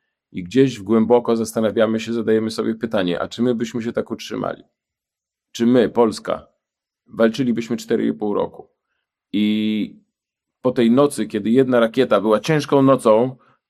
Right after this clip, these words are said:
a za który, za tą rakietą się tam uganiały te nasze F szesnaście i tak ona trzepnęła w te, te pole, mam wrażenie, że wielu Polaków ma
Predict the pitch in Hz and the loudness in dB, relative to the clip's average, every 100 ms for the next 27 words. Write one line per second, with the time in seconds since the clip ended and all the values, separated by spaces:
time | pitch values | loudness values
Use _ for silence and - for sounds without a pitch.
0 | _ 107 110 113 110 113 - 120 120 120 | _ 2 4 4 2 -2 0 0 2 0
1 | 120 120 - 131 123 117 120 - 135 113 | 0 0 0 0 0 -2 -8 -2 -2 2
2 | 123 123 120 113 107 113 113 113 - 113 | 2 4 2 0 -2 -2 0 -2 -2 -4
3 | 117 117 110 113 113 113 107 107 101 113 | -2 -2 -2 0 2 0 -2 -6 -4 2
4 | 110 107 104 - - 113 107 95 107 - | 2 2 -2 -6 -4 -2 2 2 2 0
5 | - _ _ - 113 120 123 117 113 120 | -16 _ _ -6 -2 0 0 0 0 0
6 | 117 120 113 117 123 120 117 123 113 113 | 2 0 0 -2 0 0 0 4 4 2
7 | 120 - - 120 123 127 123 | -6 -6 0 2 4 2 0